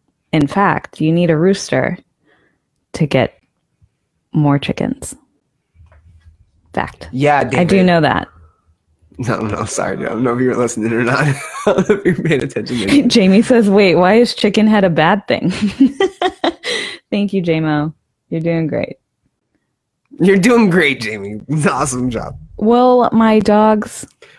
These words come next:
Speaker 2: By the way, Jamie
Speaker 1: try and
Speaker 2: and
Speaker 1: get
Speaker 2: Alex
Speaker 1: the
Speaker 2: are gonna be on
Speaker 1: chickens?
Speaker 2: the, are gonna be on the, uh, show tomorrow night. Shout out.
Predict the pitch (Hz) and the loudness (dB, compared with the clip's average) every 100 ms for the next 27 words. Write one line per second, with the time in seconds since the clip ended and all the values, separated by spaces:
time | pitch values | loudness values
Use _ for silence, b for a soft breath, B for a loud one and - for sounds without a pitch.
0 | b 143 147 147 127 139 196 190 - - | b 0 2 2 2 2 4 4 2 2
1 | 135 135 131 131 139 131 127 117 117 120 | 2 0 0 0 2 2 0 0 -2 -2
2 | 107 - - 117 117 113 113 107 107 101 | -4 -4 -4 -2 -2 0 0 -2 -2 -4
3 | 107 62 - - 104 98 117 - 117 110 | -4 -8 -10 -8 -4 -4 -6 -2 -2 0
4 | 104 104 107 98 _ _ _ _ _ _ | -2 -2 -2 -4 _ _ _ _ _ _
5 | - - 104 98 95 | -14 -6 -4 -4 -8